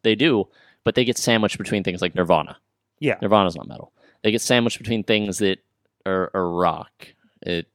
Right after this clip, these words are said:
Speaker 1: or alternative, lighter stuff. I mean, hearing a Metallica song every now and then, at, at this point, that's, they're, they're, they're one of the biggest bands in the world. That's not you playing metal. That's you playing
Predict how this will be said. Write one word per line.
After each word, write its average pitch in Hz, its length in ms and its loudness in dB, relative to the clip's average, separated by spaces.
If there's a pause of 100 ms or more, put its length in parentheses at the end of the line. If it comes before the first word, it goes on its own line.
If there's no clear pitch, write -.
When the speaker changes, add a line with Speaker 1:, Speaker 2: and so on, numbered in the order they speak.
(100)
Speaker 1:
or 85 520 -2 (800)
alternative, 101 800 -2
lighter 98 400 2
stuff. - 420 -12 (720)
I 123 80 -8
mean, 117 400 -2 (960)
hearing 151 460 0
a 135 60 2
Metallica 123 600 0
song 110 440 2
every 107 240 2
now 104 240 4
and 104 120 0
then, 101 480 -2
at, 101 220 -8
at 107 140 -2
this 135 160 0
point, 110 340 0
that's, - 460 -6 (1080)
they're, 110 300 -10
they're, 107 120 -6
they're 123 280 -2
one 139 220 0
of 139 40 2
the 131 60 0
biggest 123 340 0
bands 120 260 0
in 120 60 -2
the 117 60 4
world. 104 460 6
That's 95 160 -2
not 113 140 -2
you 107 100 -2
playing 104 360 -4
metal. 101 280 4
That's 87 180 -2
you 104 80 -2
playing 101 520 -4